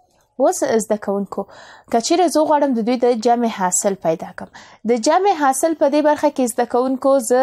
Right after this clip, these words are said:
داسې وایم چې متباعد هندسي سلسلې وکړئ یا متباعد لا یتناهي هندسي سلسلې وکړئ. د دې د جمع حاصل زده کوونکو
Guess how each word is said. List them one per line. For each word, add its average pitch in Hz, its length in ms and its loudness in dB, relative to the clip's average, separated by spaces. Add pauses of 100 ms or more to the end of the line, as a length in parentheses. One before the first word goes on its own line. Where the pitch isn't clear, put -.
(120)
داسې 233 440 -2
وایم 202 260 2
چې 214 140 -4
متباعد 262 920 0 (720)
هندسي 220 400 0
سلسلې 208 580 0
وکړئ - 240 -6
یا 240 240 2
متباعد 247 600 0
لا 262 260 2 (100)
یتناهي 220 500 0
هندسي 202 340 -4
سلسلې 208 520 -2
وکړئ. 226 200 -2
د - 20 0 (100)
دې 294 100 0 (140)
د 311 40 0 (280)
جمع 233 320 2
حاصل 220 800 0 (100)
زده 269 120 0
کوونکو 269 580 0